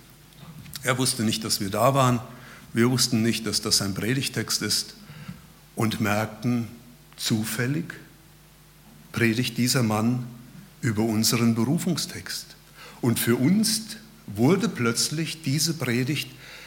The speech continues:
zu einer Bestätigung. Ja, ihr habt's richtig gemacht. Ihr seid gegangen, ihr habt euch viele Fragen, erst die Fragen, dann gegangen.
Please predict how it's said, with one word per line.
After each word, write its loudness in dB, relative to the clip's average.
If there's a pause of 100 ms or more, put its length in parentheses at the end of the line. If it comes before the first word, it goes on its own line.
(240)
zu 6
einer 6
Bestätigung. 2 (440)
Ja, 2
ihr 4
habt's 0
richtig -2
gemacht. -6
Ihr -6
seid -2
gegangen, -2
ihr -2
habt -6
euch -6
viele -2
Fragen, 4 (960)
erst 4
die 2
Fragen, 4
dann 8
gegangen. 6